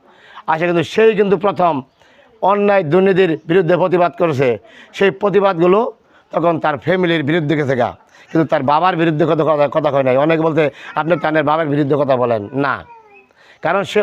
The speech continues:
অন্যায়ের প্রতিবাদ করছে বিধায় তার বাবার বিরুদ্ধে গেছে গা। ও না, আমার ভাই যদি একটা অন্যায় করে, এখানে সালিশ হয়, দরবার হয়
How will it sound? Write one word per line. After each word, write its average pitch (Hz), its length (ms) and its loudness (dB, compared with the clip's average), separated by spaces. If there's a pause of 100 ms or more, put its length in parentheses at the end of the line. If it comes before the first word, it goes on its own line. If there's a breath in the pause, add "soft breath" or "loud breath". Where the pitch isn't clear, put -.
(120)
অন্যায়ের 214 460 2
প্রতিবাদ 208 380 2
করছে 196 180 2
বিধায় 196 320 2 (320 loud breath)
তার 170 180 -2
বাবার 180 240 0
বিরুদ্ধে 160 260 2
গেছে 147 160 2
গা। 123 180 -2 (240 loud breath)
ও 143 60 2
না, 160 140 0
আমার 170 220 0
ভাই 151 220 0
যদি 165 100 0
একটা 165 160 0
অন্যায় 160 340 2
করে, 127 320 0 (300 soft breath)
এখানে 143 200 0
সালিশ 160 380 -2
হয়, 143 80 0
দরবার 151 320 0
হয় 117 140 -2